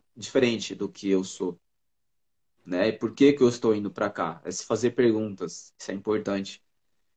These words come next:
Se entender e se fazer perguntas. Por que que eu tô nisso? Por que que eu tô fazendo isso? Por que que eu estou aceitando isso? É,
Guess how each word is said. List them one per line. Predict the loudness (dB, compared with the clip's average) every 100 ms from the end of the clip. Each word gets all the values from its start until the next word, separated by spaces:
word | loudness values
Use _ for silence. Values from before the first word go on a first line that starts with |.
| _ _
Se | -10 -10
entender | -2 -2 4 4
e | 4
se | 2
fazer | 0 0 2
perguntas. | 0 0 -4 -2
Por | -2 0
que | 2 2
que | 2
eu | 0
tô | 0 0
nisso? | 2 0 0 -4 -4 _ _ _ _ _ _ _ _ _ -4
Por | -4
que | 6 6
que | 6
eu | 2
tô | 2
fazendo | 2 0 0 -2 0
isso? | 0 -2
Por | -4
que | -2 0
que |
eu | 0
estou | 0 -2
aceitando | 0 -4 -4 -6 -2
isso? | 2 2 0 -4 -4 -6 _ _ _ _ _ _ _ _
É, | 0 2 2 0 0 -2 -4 -8